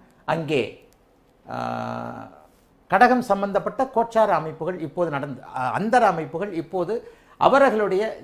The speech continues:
ஜாதக அமைப்புகளை நடந்துகிட்டு இருக்கு. கோச்சாரத்தில் சுருக்கமாக சொந்த நட்சத்திரத்தின் மீது, பிறந்த நட்சத்திரத்தின் மீது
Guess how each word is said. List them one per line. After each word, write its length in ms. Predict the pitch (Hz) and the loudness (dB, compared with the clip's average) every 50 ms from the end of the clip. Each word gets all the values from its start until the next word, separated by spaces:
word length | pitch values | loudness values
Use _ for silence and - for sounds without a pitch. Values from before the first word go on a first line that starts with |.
| 143 | -2
ஜாதக 400 | 139 160 190 214 214 202 170 185 | 4 6 6 6 6 4 0 -2
அமைப்புகளை 560 | 175 147 147 143 143 - 143 147 156 147 131 | -4 -6 -6 -6 -6 -4 -2 -2 -2 -2 -4
நடந்துகிட்டு 280 | 123 139 139 131 117 104 | -4 -6 -6 -6 -8 -8
இருக்கு. 280 | - - 90 - - - _ _ _ _ - | -10 -16 -20 -20 -20 -20 _ _ _ _ -2
கோச்சாரத்தில் 720 | - 233 254 254 254 247 214 190 180 - - 165 190 214 - | 2 2 4 6 8 8 8 8 6 2 -4 -4 -4 -6 -10
சுருக்கமாக 960 | - - - 269 285 - - 247 226 185 151 127 113 113 156 - - - - - _ _ _ _ _ | -10 -6 -4 -4 -4 -2 0 0 2 2 2 0 0 0 -2 -4 -4 -12 -20 -20 _ _ _ _ _
சொந்த 640 | _ - - - - 226 247 277 302 294 262 285 247 | _ -18 -10 -2 2 4 4 4 2 4 4 4 4
நட்சத்திரத்தின் 680 | 196 175 - - 214 214 214 196 165 151 - 160 147 | 4 0 -2 0 -2 -2 0 0 -2 -2 -4 -6 -6
மீது, 240 | 147 147 139 127 120 | -4 -4 -2 -2 -2
பிறந்த 360 | - 180 208 240 247 247 254 | -2 -2 -2 0 0 -2 -2
நட்சத்திரத்தின் 640 | 208 180 160 - 208 202 202 196 156 - - 170 151 | -4 -4 -6 -6 -8 -8 -8 -8 -10 -10 -10 -8 -8
மீது 240 | 147 151 147 196 | -6 -6 -6 -6